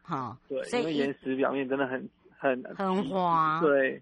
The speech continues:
Speaker 1: 嗯，真的，千万不要去踩踏它哦。而且绿石槽真的很棒，尤其在这个季节来讲，不要踩它是大家的责任。而且呢，有来这边哦的朋友，你不想开车，因为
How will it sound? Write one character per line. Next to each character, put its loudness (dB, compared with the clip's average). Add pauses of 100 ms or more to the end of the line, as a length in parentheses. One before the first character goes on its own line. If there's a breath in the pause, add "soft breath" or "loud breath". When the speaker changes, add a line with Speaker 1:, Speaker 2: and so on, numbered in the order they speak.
Speaker 1:
嗯， -2
真 2
的， 2
千 2
万 4
不 -6
要 0
去 -8
踩 -10
踏 -2
它 0
哦。 -2 (240 loud breath)
而 -6
且 2
绿 -2
石 -10
槽 0
真 -2
的 -2
很 -4
棒， 0
尤 -6
其 -8
在 -2
这 -10
个 -4
季 -12
节 -8
来 -6
讲， -6 (300 loud breath)
不 -4
要 4
踩 -6
它 0
是 -16
大 -2
家 -2
的 -6
责 -8
任。 -2 (200 loud breath)
而 -2
且 -6
呢， -4 (180 soft breath)
有 2
来 0
这 0
边 0
哦 2
的 -4
朋 -2
友， 2
你 -4
不 -4
想 -2
开 -2
车， 0
因 -4
为 -2